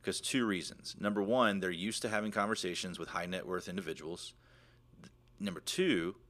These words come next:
they have relationships with a lot of people in that local country club who may be aging and they already have a relationship with them. That would be an industry that I,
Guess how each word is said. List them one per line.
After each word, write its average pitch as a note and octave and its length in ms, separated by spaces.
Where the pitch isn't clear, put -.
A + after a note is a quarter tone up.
they A#2+ 140
have C3+ 320
relationships F2+ 800
with F#2+ 100
a E2+ 80
lot G2 340
of F#2+ 120
people G2+ 340
in F#2 140
that F2 180
local F2 240
country A2 320
club D#2 380
who G#2+ 140
may G2 220
be G#2 180
aging F#2 540
and F#2+ 160
they G2 80
already G#2+ 260
have G2+ 200
a F#2 80
relationship F2 580
with D#2+ 120
them. D#2 180
That D3+ 240
would C3 140
be G#2+ 180
an F#2+ 80
industry G2 360
that F2 120
I, G2 160